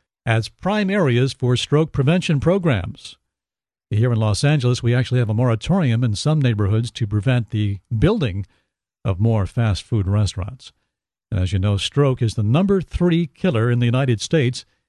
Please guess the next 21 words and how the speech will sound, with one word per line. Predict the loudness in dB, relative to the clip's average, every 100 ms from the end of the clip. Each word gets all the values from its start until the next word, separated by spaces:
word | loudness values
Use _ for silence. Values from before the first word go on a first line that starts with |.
| _ _ -2
It's | -2 0
behind | -2 0 0 -2 -4
cancer | -2 -2 0 0 0 -2 -8 _ _ _ _ _ _ _ -2
and | 0 2 2 0 -4 _
heart | -2 0
disease. | 0 0 0 -2
Cancer's | 0 0 0 0
number | 0 0
one | 0 0 0
now. | -2 -2 -6 _ _ _ _ -2
It | 0
overtook | 2 0 0 -2
heart | 0 -2 0
disease, | 0 0 0
now | 0 0
number | 0 0 -2
two, | 0 2
and | 2
number | 2 2
three, | 0 0 0 0
stroke. | -2 -2 0 0 -2